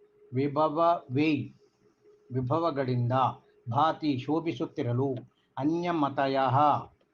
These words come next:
ಬೇರೆ ಮತದವರು ಶುಚಿರವ ಬೇಸಿಗೆ ಕಾಲದ ಸೂರ್ಯನು ಕಾಂತಿಯಿಂದ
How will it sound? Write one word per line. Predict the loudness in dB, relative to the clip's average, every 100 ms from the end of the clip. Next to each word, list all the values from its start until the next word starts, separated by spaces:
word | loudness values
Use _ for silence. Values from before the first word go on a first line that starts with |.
| _
ಬೇರೆ | -4 0 0 0
ಮತದವರು | -2 -2 -4 -4 -4 -4 -6 -8 -16 _ -20 -20 _ -6
ಶುಚಿರವ | -6 -2 -2 0 2 2 2 0
ಬೇಸಿಗೆ | -2 -4 -6 -2
ಕಾಲದ | 0 2 0 -2
ಸೂರ್ಯನು | -4 -2 -2 -2 -4 -6 -12 _ -20 -20 -16 -8
ಕಾಂತಿಯಿಂದ | 0 0 0 -4 -6 -4 -4